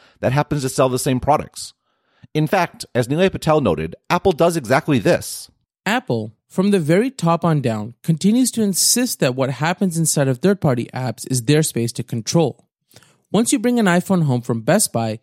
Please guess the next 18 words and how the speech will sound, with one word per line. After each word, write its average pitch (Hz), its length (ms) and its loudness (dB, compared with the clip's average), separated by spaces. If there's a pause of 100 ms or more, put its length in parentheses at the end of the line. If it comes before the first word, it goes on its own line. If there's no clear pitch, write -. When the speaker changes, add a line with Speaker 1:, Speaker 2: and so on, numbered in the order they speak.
(260)
Speaker 2:
it 202 80 2
is 240 160 2 (220)
absolutely 233 600 -2
packed - 460 -4
with 135 100 -2
ways 120 320 -2
Apple 127 320 -4
tries 127 380 -2
to - 80 -6
get 156 380 -2
you 127 140 0
to 120 140 -4
buy 131 260 0
more 165 300 2
things 190 320 2
from 113 220 -4
it 113 240 -6
directly. 127 520 -2